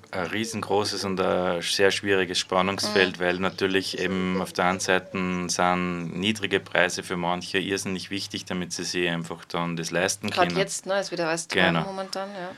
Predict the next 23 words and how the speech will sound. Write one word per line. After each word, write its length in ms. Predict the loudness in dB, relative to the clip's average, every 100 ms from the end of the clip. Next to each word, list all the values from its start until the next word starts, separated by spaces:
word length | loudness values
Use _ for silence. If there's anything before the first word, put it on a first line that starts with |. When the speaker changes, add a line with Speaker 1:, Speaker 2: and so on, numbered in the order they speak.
| -8
Speaker 1:
Und 120 | -4
das 120 | -2 -2
ist 180 | -2 0
so 240 | 0 2
irgendwie 540 | 0 -2 0 2 2 0
sehr, 280 | 0 2 4
sehr 180 | 4 2
gemein, 500 | 0 4 6 6 6
weil 140 | 2
auf 80 | 0
der 120 | -2
einen 80 | 0
Seite 280 | 0 0 -2
natürlich 380 | -2 -2 -4
dieser 320 | -4 0 0 0
gewisse 440 | -2 0 2 2
Hype, 360 | 2 2 0 -6
wobei 220 | 0 2
die, 160 | 2
die, 160 | -2 -6
die 240 | -8 -10
Kurve 320 | -2 0 4
eh, 100 | 4